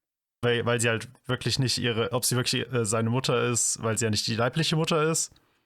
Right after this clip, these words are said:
wird ja im Laufe des Films dadurch, dass sie nicht altert, er aber schon, der optische Altersunterschied deutlich geringer, beziehungsweise er überholt sie irgendwann, ja.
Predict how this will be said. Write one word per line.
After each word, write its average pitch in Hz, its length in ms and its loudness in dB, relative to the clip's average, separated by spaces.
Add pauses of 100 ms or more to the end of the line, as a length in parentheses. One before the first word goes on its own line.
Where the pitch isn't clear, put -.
(200)
wird 127 180 0
ja 139 80 2
im 123 100 2
Laufe 131 280 2
des 123 140 0
Films 139 320 0
dadurch, 120 300 0
dass - 340 -2
sie 131 260 -2
nicht 170 180 2
altert, 127 500 0 (240)
er 143 180 4
aber 120 200 2
schon, 139 480 0 (880)
der 113 300 2
optische 180 420 2
Altersunterschied 117 1080 0 (360)
deutlich 113 380 0
geringer, 123 420 0
beziehungsweise 113 560 -2
er 104 80 0
überholt 113 360 0
sie 113 100 -2
irgendwann, 110 380 -2
ja. 113 280 0